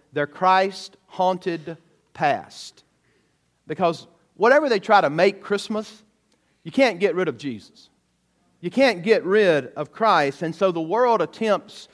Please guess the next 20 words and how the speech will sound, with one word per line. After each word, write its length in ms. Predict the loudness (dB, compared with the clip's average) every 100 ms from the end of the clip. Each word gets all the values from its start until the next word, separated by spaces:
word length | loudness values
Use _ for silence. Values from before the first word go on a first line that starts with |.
| _ _ _
by 260 | 2 4 6
a 120 | 4
bombardment 840 | 2 0 2 6 6 6 0 -10 -10
of 120 | -16
political 520 | -6 2 2 2 -6
correctness 680 | -8 -2 2 0 0 -16 -16
to 120 | -20
skew 460 | -20 -16 -6 -4 -2
the 100 | -4
meaning 560 | -2 -2 0 -2 -4 -12 _ _ _ -12
of 140 | -6
what 200 | 0 0
we 100 | 2
are 140 | 2 4
actually 340 | 2 0 -12
celebrating. 720 | -4 0 0 0 0 -2 -6 -10 -20 _ _
It's 160 | -12 -8
quite 580 | 0 4 4 2 -4 -10
sad 560 | -6 -2 0 -2 -2
that 400 | -2 0 -2 _